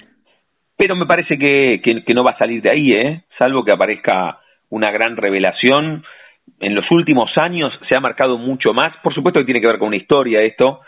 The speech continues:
pero en los últimos años ha quedado aún más de manifiesto que los equipos,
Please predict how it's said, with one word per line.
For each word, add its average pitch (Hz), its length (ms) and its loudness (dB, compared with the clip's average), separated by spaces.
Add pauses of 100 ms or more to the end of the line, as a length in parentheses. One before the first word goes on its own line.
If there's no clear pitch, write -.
(420)
pero 98 140 0
en 101 40 2
los 95 140 0
últimos 160 360 0
años 170 260 -2
ha 113 60 4
quedado 113 420 4
aún 117 580 -2
más 123 180 -2
de 117 80 -2
manifiesto 113 800 0 (600)
que 113 140 0
los 98 160 -2
equipos, 113 840 0